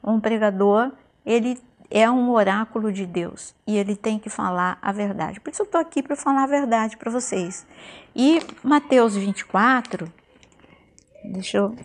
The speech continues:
abrir aqui, e se você tiver, é, claro que se você abrir o teu,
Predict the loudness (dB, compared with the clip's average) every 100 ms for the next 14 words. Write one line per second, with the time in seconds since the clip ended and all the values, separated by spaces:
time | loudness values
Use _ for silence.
0 | -20 -20 -20 -20 -6 -2 0 0 0 -2
1 | -4 0 2 2 -2 -8 -20 -20 -20 _
2 | -20 -20 -20 -20 -16 -2 -2 -2 -6 -4
3 | -4 0 0 0 -4 -2 0 -2 -6 -20
4 | _ _ _ _ -6 0 2 2 0 -4
5 | 0 2 2 2 -2 -2 0 0 0 -2
6 | -2 0 0 0 2